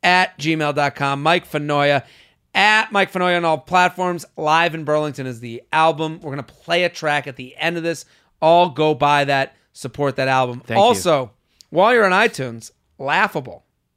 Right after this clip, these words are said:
Speaker 1: Laughable, Laughable. That's a new app. I explained it last episode, uh, that I'm involved with. And I'm very excited about the opportunity. And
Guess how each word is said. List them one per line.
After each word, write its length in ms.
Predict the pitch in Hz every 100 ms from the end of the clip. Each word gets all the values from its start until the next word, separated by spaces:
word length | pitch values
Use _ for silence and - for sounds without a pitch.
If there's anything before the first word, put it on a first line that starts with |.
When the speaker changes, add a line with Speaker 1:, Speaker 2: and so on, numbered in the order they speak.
| _
Speaker 1:
Laughable, 760 | 131 139 160 185 - 120 87 _ _ _ _ -
Laughable. 760 | 120 131 160 185 139 123 82 _ _ _ -
That's 160 | 143
a 40 | 170
new 300 | 175 233 277
app. 300 | 175 151 151
I 100 | 139
explained 360 | 131 - 185 196
it 60 |
last 320 | 185 165 151
episode, 540 | 147 135 135 143 135 131 _ _ _ _ -
uh, 200 | 131 131
that 120 | 143
I'm 200 | 165 202
involved 380 | 214 214 240 143
with. 200 | 101 _ _
And 640 | 156 147 147 147 147 143 147
I'm 200 | 139 135
very 300 | 127 170 208
excited 640 | 190 - 156 147 147 147 -
about 300 | 131 127 127
the 80 | 127
opportunity. 840 | 110 110 - 226 269 254 247 220 - _ _ _
And 420 | 160 160 156 156